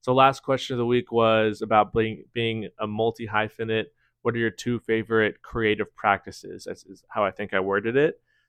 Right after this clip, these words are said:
So many good comments on the Instagram, uh, graphic of that question. S-,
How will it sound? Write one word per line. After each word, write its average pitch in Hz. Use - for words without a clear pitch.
So 165
many 156
good 123
comments 120
on 110
the 104
Instagram, 113
uh, 98
graphic 107
of 120
that 123
question. 135
S-, -